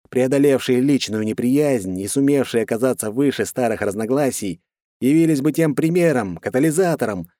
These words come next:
который смог бы остановить начавшийся разброд и обратить его вспять. Как бы то ни было, твой авторитет все еще весьма высок, и, объединив усилия, мы вдвоем смогли бы добиться того, что нам и не снилось бы, действуя мы поодиночке.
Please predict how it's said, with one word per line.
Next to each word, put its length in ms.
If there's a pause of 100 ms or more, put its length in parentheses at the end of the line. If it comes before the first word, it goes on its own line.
(160)
который 340
смог 360
бы 100
остановить 560
начавшийся 540
разброд 560 (180)
и 60
обратить 400
его 160
вспять. 420 (480)
Как 160
бы 120
то 60
ни 200
было, 280 (440)
твой 300
авторитет 800
все 140
еще 220
весьма 320
высок, 580 (200)
и, 80
объединив 580
усилия, 540
мы 140
вдвоем 440
смогли 380
бы 100
добиться 400
того, 420 (260)
что 180
нам 200
и 40
не 60
снилось 480
бы, 140
действуя 440
мы 180
поодиночке. 880